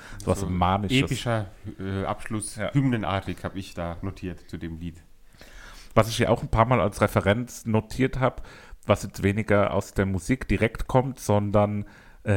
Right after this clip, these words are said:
Speaker 1: eine Serie, deren Musik auch sehr in die Richtung geht, nämlich Stranger Things. Das ist, die, die haben
Speaker 2: Ja.
Speaker 1: immer wieder auch diese, diese Synthesizer, der da benutzt wird, äh,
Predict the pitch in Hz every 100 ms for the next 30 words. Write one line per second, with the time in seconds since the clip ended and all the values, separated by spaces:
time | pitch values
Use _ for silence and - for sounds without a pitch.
0 | 98 92 95 107 127 135 101 101 - 98
1 | 95 92 92 117 127 - - 104 127 -
2 | - 78 - 101 95 98 - 104 98 113
3 | - - - - 107 104 101 - - -
4 | 113 110 104 98 120 117 - - _ -
5 | 98 - - - 104 - - - - -
6 | - 104 104 113 82 110 104 110 110 123
7 | 127 123 123 120 - 123 - 113 - -
8 | - - 110 113 107 104 101 113 - -
9 | 139 131 - 120 123 123 - 110 104 107
10 | 123 139 123 135 - - 131 135 - -
11 | - - - - 110 113